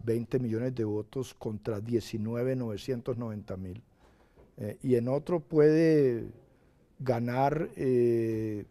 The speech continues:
por quince millones contra un millón. Y esos, esa diferencia de catorce millones al final no se ve porque, como en el primer caso,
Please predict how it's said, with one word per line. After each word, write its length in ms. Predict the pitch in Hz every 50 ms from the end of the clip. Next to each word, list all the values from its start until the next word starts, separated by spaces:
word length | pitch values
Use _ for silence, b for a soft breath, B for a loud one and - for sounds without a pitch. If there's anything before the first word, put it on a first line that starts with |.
| _ _ _
por 240 | - 120 113 98 - _ _ -
quince 340 | - 156 151 143 - 175 156
millones 480 | 143 127 117 123 123 131 147 147 -
contra 460 | - - - 131 123 117 - 127 120 143
un 120 | 160 175
millón. 380 | 190 190 175 240 240 170 104 - b b b b b b b b b b b b -
Y 100 | 120 123
esos, 520 | 123 - - 185 175 165 - - - - _ _ _ _ _
esa 200 | - 113 - 180
diferencia 400 | 175 143 127 127 131 127 - 180
de 20 | 165
catorce 400 | - 120 110 - 139 131 165 160
millones 320 | 139 131 139 165 156 151
al 80 | 151 127
final 300 | - 131 123 120 131 147
no 80 | 156
se 120 | 143 - 165
ve 160 | 151 147 151
porque, 320 | - - 156 - - 139
como 200 | - - 123 123
en 60 | 120 117
el 60 | 107
primer 300 | - 110 110 120 120 -
caso, 420 | - 160 143 139 123 143 160 151